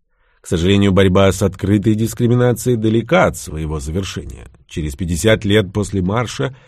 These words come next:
и через сорок пять лет после подписания антидискриминационного закона в области операций с недвижимостью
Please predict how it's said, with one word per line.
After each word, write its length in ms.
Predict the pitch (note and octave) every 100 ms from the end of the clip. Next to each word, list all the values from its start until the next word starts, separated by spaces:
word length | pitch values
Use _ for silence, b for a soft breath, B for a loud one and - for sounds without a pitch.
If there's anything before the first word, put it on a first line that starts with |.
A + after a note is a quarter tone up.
| b
и 140 | - E2
через 280 | G#2 G#2
сорок 400 | - C#3+ C3+ G2+
пять 320 | - B2+ A#2 A#2+
лет 280 | B2+ B2
после 280 | - A#2+ B2
подписания 720 | A#2 A#2+ A#2+ A2+ C3 B2 B2 -
антидискриминационного 1500 | B2 A#2+ A#2 A2+ G#2+ G2+ A2 A2+ A#2 A2+ B2+ A#2+ A2+ A2
закона 480 | G2+ A2 A2+ A2 G#2+
в 80 | G2
области 380 | G2+ G2 F#2 A2
операций 500 | F#2 G#2+ G#2 F2+ G2+
с 140 | -
недвижимостью 880 | A2+ G2 G#2 F#2 F#2+ F2+ - F#2+ F2